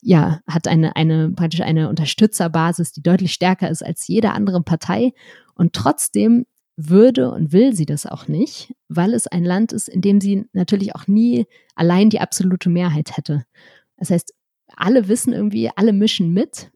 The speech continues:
aber es geht immer nur darum, den eigenen Vorteil möglichst auszubauen, aber nie darum, den ganzen Staat zu übernehmen. Und ich glaub, das ist auch ein Grund dafür, warum so, ähm, ja, eine,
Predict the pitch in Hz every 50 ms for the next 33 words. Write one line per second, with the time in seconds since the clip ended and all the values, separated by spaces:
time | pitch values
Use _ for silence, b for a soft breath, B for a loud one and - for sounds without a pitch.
0 | _ - 175 180 185 - - 208 208 - - 226 233 240 233 208 208 202 185 208
1 | 214 220 226 - - 175 - - 196 214 208 202 202 - - 214 208 202 - 208
2 | 190 180 185 202 233 - 226 175 - - - - 180 226 269 - - - - 240
3 | 220 226 226 233 247 262 254 - - 175 180 190 202 214 226 208 190 180 196 196
4 | 196 180 175 170 175 190 - - 185 180 - - 170 170 175 - - - 196 165
5 | 156 160 180 196 185 151 143 - - 156 147 - 180 170 - - - 208 233 214
6 | - - - _ - 247 311 302 - - - b b b b b b b b b
7 | b b b - 185 202 233 233 220 - 185 208 214 226 214 - 190 185 196 202
8 | - - - 190 180 180 190 - - _ _ _ _ _ - 170 170 165 196 220
9 | 247 254 247 226 190 - 220 214 208 208 208 214 220 - - _ _ - 185 180
10 | 175 175 180 175 190 - - - _ - 214 185 165 185 - - 180 175 170 175
11 | 185 -